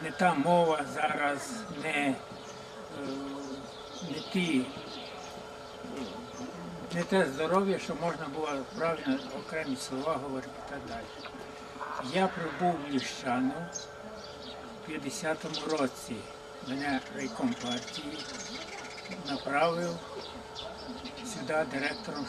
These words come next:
школи. Оцього будинку, який ви бачите, ось о-, оце школа була. І ще один був будинок, отам, е, построєний на, на два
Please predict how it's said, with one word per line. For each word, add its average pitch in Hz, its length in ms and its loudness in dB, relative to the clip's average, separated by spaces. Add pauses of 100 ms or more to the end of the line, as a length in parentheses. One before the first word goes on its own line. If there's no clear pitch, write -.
школи. 123 400 0 (580)
Оцього - 480 4
будинку, 160 600 2
який 156 360 -2
ви 143 260 -4
бачите, 127 600 0
ось 135 260 -4
о-, 127 140 4 (280)
оце 147 280 2 (680)
школа 160 480 4
була. 175 460 4 (760)
І 160 40 -2
ще 180 220 4
один 180 300 6 (100)
був 170 260 4
будинок, 170 460 2 (100)
отам, 139 440 4 (840)
е, 165 60 0 (380)
построєний 143 760 2
на, 135 160 6 (280)
на 135 200 2
два 127 280 0